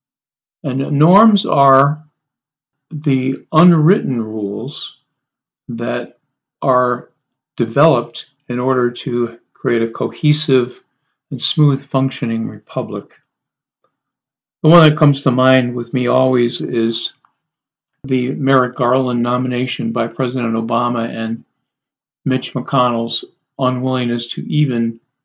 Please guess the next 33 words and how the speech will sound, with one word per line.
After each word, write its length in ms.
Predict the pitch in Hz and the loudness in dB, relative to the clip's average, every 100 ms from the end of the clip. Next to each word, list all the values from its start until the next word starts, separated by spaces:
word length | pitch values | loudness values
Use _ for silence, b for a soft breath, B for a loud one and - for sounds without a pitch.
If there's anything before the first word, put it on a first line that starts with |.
| _ _ _ _ _ _ | _ _ _ _ _ _
have 180 | 139 | -2
a 60 | 113 | -2
hearing 520 | - 147 117 95 90 | -2 0 0 -2 -6
or 160 | 104 110 | -6 -6
even 240 | 117 110 | -4 -8
consider 480 | 110 104 - 120 113 | -8 -12 -6 -2 -2
the 120 | 107 | -2
nomination 760 | 104 104 101 98 101 - - 151 _ _ _ _ _ _ _ _ | -4 -4 -4 -6 -8 -12 -16 -18 _ _ _ _ _ _ _ _
on 160 | 113 104 | -8 -6
a, 100 | 110 | -8
based 380 | - 127 127 120 | 0 0 2 -4
upon 320 | - 120 113 | -4 -2 -2
a, 280 | 101 107 - _ _ _ _ _ _ _ _ | -2 -6 -12 _ _ _ _ _ _ _ _
a, 200 | 107 107 - | -8 -6 -6
a 60 | 113 | -4
rule 340 | 127 156 151 | 2 4 4
that 120 | 135 | 2
he 120 | 127 | 0
made 260 | 127 123 127 | -2 0 2
up. 320 | 117 95 - - | 2 0 -6 -4
And 140 | 120 | -2
it 40 | |
was 160 | 113 110 | -2 -4
a 100 | 110 | -6
severe 720 | - - 120 156 143 143 - _ _ _ _ _ _ _ _ | -6 -4 2 4 4 2 -6 _ _ _ _ _ _ _ _
violation 720 | 117 120 120 113 113 113 117 113 | -4 0 2 2 0 0 -4 -4
of 140 | 110 | -4
a 80 | 107 | -2
norm 460 | 113 117 113 110 | -2 0 0 -2
that's 200 | 107 110 | -4 -8
been 240 | - 117 110 | -8 -8 -4
with 180 | 120 113 | -4 -2
us 400 | 110 - - | -4 -8 -10